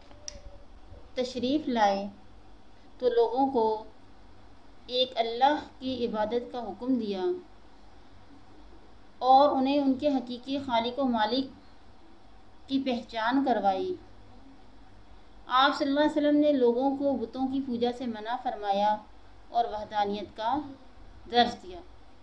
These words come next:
और बताया कि इस कायनात का निज़ाम सिर्फ़ और सिर्फ अल्लाह ताला के हाथ में है, वही हर चीज़ पर कादिर है, उसका कोई शरीक नहीं, वही हमारा हकीकी खालिक व मालिक है।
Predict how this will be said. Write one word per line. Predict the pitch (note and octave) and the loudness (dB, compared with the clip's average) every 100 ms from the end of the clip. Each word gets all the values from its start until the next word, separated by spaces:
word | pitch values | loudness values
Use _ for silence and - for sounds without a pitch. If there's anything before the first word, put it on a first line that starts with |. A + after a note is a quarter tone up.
| - - - - - | -20 -20 -20 -20 -2
और | C#4 C#4+ | 0 2
बताया | C4+ C4 B3+ D#4 | 2 4 4 4
कि | E4 | 4
इस | E4 - | 0 0
कायनात | C#4 B3 B3 C4+ C#4 | 0 2 2 2 2
का | D4 | 2
निज़ाम | C4+ C4 C4 C#4+ | 2 4 2 2
सिर्फ़ | D4 C#4+ C#4+ | 0 -4 -4
और | C#4 | -4
सिर्फ | C#4+ - | -4 -6
अल्लाह | A#3 A#3+ | -2 -2
ताला | A#3+ A#3 B3+ | 0 2 2
के | C4+ C4+ | 2 -2
हाथ | A#3 A3+ - | -2 -4 -2
में | C4+ | 0
है, | B3+ A#3+ A#3 - - - - - A3 | 0 0 -2 -6 -20 -20 -20 -16 -2
वही | C4 C#4+ | 2 4
हर | C4 B3 - | 4 0 -2
चीज़ | A#3+ B3 | -4 -4
पर | - A#3 A3+ | -2 -4 0
कादिर | G#3 G3 B3+ | 0 0 0
है, | B3 G#3 F#3+ - - - - - | 0 -2 -2 -8 -16 -20 -20 -20
उसका | B3+ - C#4+ C#4+ C#4 | -20 -6 0 0 0
कोई | C#4 D4+ F4 E4+ | 2 6 6 6
शरीक | C#4+ A3+ B3+ C4 | 2 0 0 -2
नहीं, | A#3+ A3 G#3+ G#3 - - - - | -6 -8 -8 -10 -12 -18 -20 -16
वही | G#3+ B3+ C#4 C4+ | -4 2 4 4
हमारा | B3 A3+ A#3 | 2 2 4
हकीकी | A#3 A3+ A3 - B3 B3+ | 2 0 -8 -18 -10 -8
खालिक | A#3 G#3 G#3+ A3 | -4 -4 -6 -12
व | G#3+ | -10
मालिक | G3 G3 A#3 A#3+ | -8 -6 -6 -6
है। | G3+ | -10